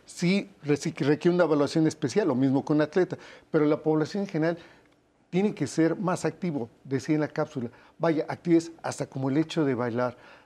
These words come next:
practicar actividades recreativas, pero recreativas de tipo físico,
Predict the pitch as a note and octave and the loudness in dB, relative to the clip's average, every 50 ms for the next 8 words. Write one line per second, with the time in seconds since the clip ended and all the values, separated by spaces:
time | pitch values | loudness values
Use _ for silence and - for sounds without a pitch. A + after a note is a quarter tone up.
0 | _ _ _ _ D#3+ D3+ - - - D3 - - F3 F3 E3+ F#3+ - - D#3+ D#3 | _ _ _ _ -2 -2 -2 -4 -10 -10 0 0 0 2 2 -2 -4 -4 -6 -6
1 | - - D#3+ D#3 F3 F3+ F3 D#3 - D#3+ C3+ - D#3 E3+ F3 - - - D#3 C3+ | 0 2 4 4 4 4 2 0 -2 -2 0 2 2 0 0 0 0 0 2 4
2 | D3+ D3 - D3 D3 - - D3 C#3+ - - E3+ F3 E3 G3 G3 G3 - D3 C#3 | 2 2 2 0 -2 2 2 0 0 0 -2 -4 0 0 0 0 0 0 -2 -4
3 | B2 - - D#3 D3 - - D3+ C3 - - - G3 F3 - - A#2+ - - G#2+ | -4 -2 -4 -4 -4 -2 -2 -2 -2 -2 -4 -6 -6 -4 -6 -8 -12 -12 -14 -18
4 | G#2 | -18